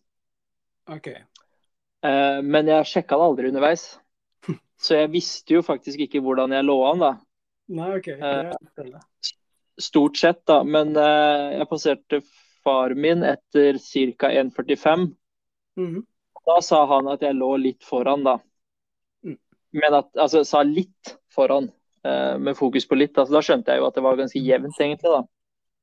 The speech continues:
Speaker 1: Ja.
Speaker 2: Eh, og så, eh, sjekka jeg heller ikke klokka,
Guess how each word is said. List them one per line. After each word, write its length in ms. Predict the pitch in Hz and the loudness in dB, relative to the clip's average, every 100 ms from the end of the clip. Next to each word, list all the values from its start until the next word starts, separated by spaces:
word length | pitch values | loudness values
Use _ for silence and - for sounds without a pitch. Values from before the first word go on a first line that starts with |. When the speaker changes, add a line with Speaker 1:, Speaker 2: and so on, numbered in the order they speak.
| - | -10
Speaker 1:
Ja. 140 | - - _ _ - - _ _ _ _ _ - | -8 -8 _ _ -20 -20 _ _ _ _ _ 0
Speaker 2:
Eh, 340 | 143 143 143 | 2 4 2
og 140 | 147 151 | 2 0
så, 200 | - 202 214 220 | 2 4 6 6
eh, 800 | 214 208 202 196 196 196 190 190 | 4 2 2 0 -4 -10 -10 -12
sjekka 320 | 180 175 - | -6 -4 0
jeg 80 | 160 | 0
heller 140 | 180 151 | 0 -4
ikke 120 | 156 143 | -8 -8
klokka, 300 | 147 143 | -4 0